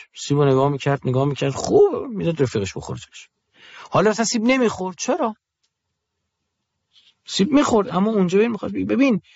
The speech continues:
تو به من دستور نمیدی بخورمت یا نخورمت.» <laughs> آقای سیب، منم. من سوار ماشینم، ماشین سوار من نیست.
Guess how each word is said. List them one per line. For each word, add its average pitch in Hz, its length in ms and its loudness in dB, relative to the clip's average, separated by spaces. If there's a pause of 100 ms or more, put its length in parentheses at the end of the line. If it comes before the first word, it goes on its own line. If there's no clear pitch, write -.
(540)
تو - 180 0
به 349 100 4
من 269 180 2
دستور 240 420 0
نمیدی 190 280 2
بخورمت 107 460 -2
یا 104 60 -4
نخورمت.» 95 600 -4
<laughs> - 1000 -8
آقای 135 300 2
سیب، 110 260 -4 (1000)
منم. 113 420 0 (680)
من 139 180 2
سوار 147 320 0
ماشینم، 113 380 -4
ماشین 98 260 -6
سوار 120 260 -2
من 127 140 -2
نیست. - 340 -10